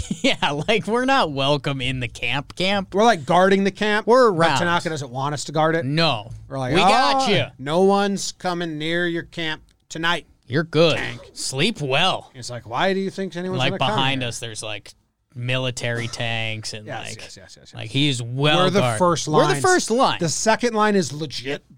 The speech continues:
Speaker 1: <laughs>
Speaker 2: armored tanks and
Speaker 1: Yeah.
Speaker 2: shit, but it's just me and you with two sticks. Like, you gotta get past us first.
Speaker 1: Yeah.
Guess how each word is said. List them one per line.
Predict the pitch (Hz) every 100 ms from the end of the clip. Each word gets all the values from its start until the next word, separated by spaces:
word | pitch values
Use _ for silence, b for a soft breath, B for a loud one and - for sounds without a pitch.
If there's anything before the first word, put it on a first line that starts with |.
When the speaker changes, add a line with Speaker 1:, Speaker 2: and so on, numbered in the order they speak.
| _ _ _ -
Speaker 1:
<laughs> | - - -
Speaker 2:
armored | 165 185 180 160
tanks | - 160 170 -
and | 175
Speaker 1:
Yeah. | 117
Speaker 2:
shit, | 196
but | 151
it's | 139
just | 156 139
me | 156
and | 151
you | 151
with | 131
two | -
sticks. | 151 - 131 151 -
Like, | 127 123
you | 151
gotta | 185 175
get | 147
past | 143 139 -
us | 151 -
first. | 175 107 -
Speaker 1:
Yeah. | 123 110